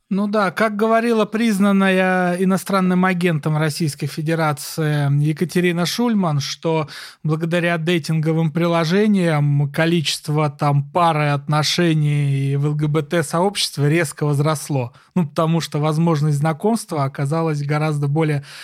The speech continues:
доступной. Но я даже тут с позиции мужчины хочу сказать, может быть, это мой частный личный опыт, но мне-то как раз-то дейтинговые приложения, э, чем они нравятся, кроме приложения Pure, да?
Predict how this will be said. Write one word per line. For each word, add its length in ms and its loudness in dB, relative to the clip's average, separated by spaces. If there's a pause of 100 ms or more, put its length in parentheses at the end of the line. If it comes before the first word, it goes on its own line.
(320)
доступной. 560 0
Но 120 2
я 140 4
даже 260 0
тут 180 -2
с 40 -14
позиции 580 0
мужчины 500 0
хочу 280 -4
сказать, 420 -4
может 260 -2
быть, 140 -4
это 160 -6
мой 200 0
частный 520 -2
личный 420 -2
опыт, 420 0 (320)
но 120 0
мне-то 320 0
как 220 -4
раз-то 400 -2
дейтинговые 680 -2
приложения, 1300 -2
э, 80 -10
чем 300 0
они 160 0
нравятся, 540 -2
кроме 280 0
приложения 640 0
Pure, 440 -2
да? 340 -2